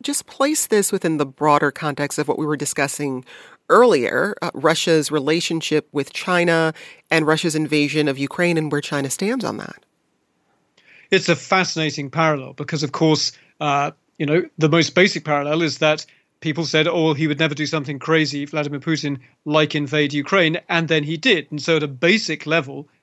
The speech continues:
Speaker 2: that gets everyone's attention because there is a lingering fear that the leader of China, where I am, Xi Jinping,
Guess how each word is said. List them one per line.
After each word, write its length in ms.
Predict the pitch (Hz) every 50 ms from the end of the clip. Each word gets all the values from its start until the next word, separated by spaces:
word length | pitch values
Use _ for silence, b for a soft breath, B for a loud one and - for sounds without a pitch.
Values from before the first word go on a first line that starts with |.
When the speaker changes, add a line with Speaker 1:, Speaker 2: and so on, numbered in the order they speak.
| _
Speaker 2:
that 220 | - 160 160 165 156
gets 240 | 165 156 147 - 160
everyone's 320 | 147 135 143 143 135 131
attention 400 | 147 135 160 160 151 147 - 165
because 320 | 156 151 - 151 147 135
there 180 | - 151 151 147
is 100 | 143 135
a 60 | 147
lingering 460 | 143 143 156 175 170 151 151 147 143
fear 440 | 135 - - 185 170 143 139 147 170 b b b b b -
that 200 | - 160 156 -
the 100 | 165 147
leader 300 | 143 156 160 143 139 143
of 100 | 135 127
China, 300 | - - 170 156 147 143
where 200 | 139 143 143 156
I 120 | 180 180 156
am, 120 | 143 139
Xi 160 | 139 - 143
Jinping, 560 | 139 139 147 139 135 - 185 165 147 139 160